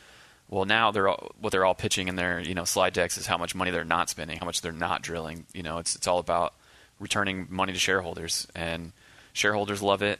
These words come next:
They'll punish you if you don't do it that way, and they'll reward you if you do. So you're, you're seeing huge buybacks and dividends, and withhold, withholding,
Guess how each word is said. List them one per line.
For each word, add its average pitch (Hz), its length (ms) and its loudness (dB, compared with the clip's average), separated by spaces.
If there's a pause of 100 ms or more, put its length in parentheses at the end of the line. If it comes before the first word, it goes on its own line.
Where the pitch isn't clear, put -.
They'll 101 100 -2
punish 104 300 0
you 101 80 2
if 98 100 -2
you 95 80 -4
don't 98 200 0
do 92 100 -2
it 87 80 -2
that 87 200 2
way, 90 200 2
and 90 80 -2
they'll 87 80 0
reward 87 340 -4
you 90 80 -2
if 87 120 -6
you 87 60 -8
do. 87 520 -2
So 85 260 0
you're, 87 140 -6 (120)
you're 90 120 -10
seeing 85 260 -4
huge 107 300 -2
buybacks 90 480 2
and 85 80 -8
dividends, 85 640 -4 (480)
and 87 240 -2
withhold, 95 480 -2
withholding, 90 720 -2